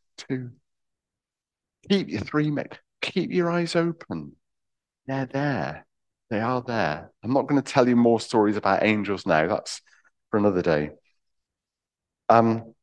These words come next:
yeah, there we are. That was an aside. Barbara and I have, uh, some friends we've known for over thirty-five years. I asked her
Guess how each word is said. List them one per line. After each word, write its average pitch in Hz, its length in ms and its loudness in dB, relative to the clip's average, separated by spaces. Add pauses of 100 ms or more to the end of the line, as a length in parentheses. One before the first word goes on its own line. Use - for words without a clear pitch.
(500)
yeah, 139 480 4 (800)
there 120 200 2
we 104 100 2
are. 67 260 -4 (100)
That 123 160 2
was 117 140 -4
an 110 120 0
aside. 87 560 -2 (2250)
Barbara 127 300 6
and 120 60 4
I 117 120 6
have, 110 440 2 (640)
uh, 95 440 2
some 95 240 -6
friends 117 340 2
we've 101 140 0
known 104 260 0
for 104 160 0
over 101 160 2
thirty-five 101 800 0
years. 113 400 0 (1000)
I 101 100 2
asked 117 380 0
her 92 440 2